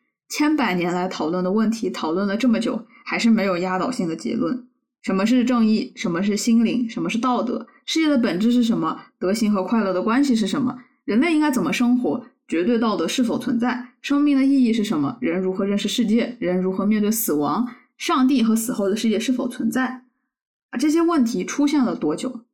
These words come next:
就争论了多久，到现在也没有一个大家都认可的确信的答案。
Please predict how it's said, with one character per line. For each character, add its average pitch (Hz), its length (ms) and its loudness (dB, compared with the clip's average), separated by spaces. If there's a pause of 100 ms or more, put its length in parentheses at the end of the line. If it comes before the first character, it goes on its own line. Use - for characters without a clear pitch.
(120)
就 - 100 -4
争 196 220 2
论 285 100 4
了 233 120 0
多 - 160 -4
久， - 160 -6 (480)
到 359 120 2
现 370 220 0
在 370 140 4
也 240 200 2
没 175 140 0
有 247 100 2
一 202 120 0
个 226 120 0
大 247 140 -2
家 247 160 2
都 277 300 0
认 311 260 2
可 233 160 -2
的 - 80 -2
确 269 220 0
信 247 120 2
的 226 80 2
答 147 260 -4
案。 254 300 -2